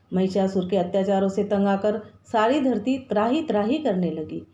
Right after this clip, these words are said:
इतना ही नहीं, महिषासुर ने एक दिन अहंकार से भरकर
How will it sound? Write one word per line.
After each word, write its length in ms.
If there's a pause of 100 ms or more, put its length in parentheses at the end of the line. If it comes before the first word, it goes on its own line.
(240)
इतना 280
ही 220
नहीं, 360 (280)
महिषासुर 520
ने 200
एक 120
दिन 280 (340)
अहंकार 500
से 180
भरकर 500